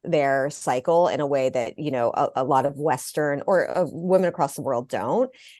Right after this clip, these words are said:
And I just keep thinking they're gonna look at this film and be like, "Wow, we had no idea this was so bad for all of you." <laughs> But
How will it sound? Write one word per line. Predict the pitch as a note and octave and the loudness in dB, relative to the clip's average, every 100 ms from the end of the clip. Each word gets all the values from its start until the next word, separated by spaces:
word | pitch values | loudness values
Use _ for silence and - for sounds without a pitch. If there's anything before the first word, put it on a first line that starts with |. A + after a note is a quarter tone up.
| _ F#3+ | _ 2
And | F#3 F3+ E3+ E3 - | 4 4 4 2 2
I | F3+ | 0
just | A3 | 0
keep | - G#3+ | -4 -2
thinking | G3+ F3 | 0 0
they're | F3+ A3 | 0 0
gonna | F4 F4 _ | -4 -8 _
look | F3+ F#3 | 2 2
at | F3+ | 2
this | E3+ D#3+ | -2 0
film | - F#3 | 0 0
and | E3+ | 2
be | |
like, | E3 E3 A3+ | 0 0 -2
"Wow, | C4+ A3 | 2 4
we | G#3+ | 4
had | C#4+ D#4+ A3+ | 2 0 2
no | F#3+ | 2
idea | F3+ F3 F3+ E3 | 2 2 2 2
this | F3 - | -2 -2
was | F3 | 2
so | F3+ D#3 | 2 2
bad | D#3 G3 D4+ | 0 0 0
for | - | -2
all | - D2+ | 0 -2
of | - | 6
you." | G#4 - | 6 6
<laughs> | - - _ | -6 -20 _
But | D#4 C4 | 8 8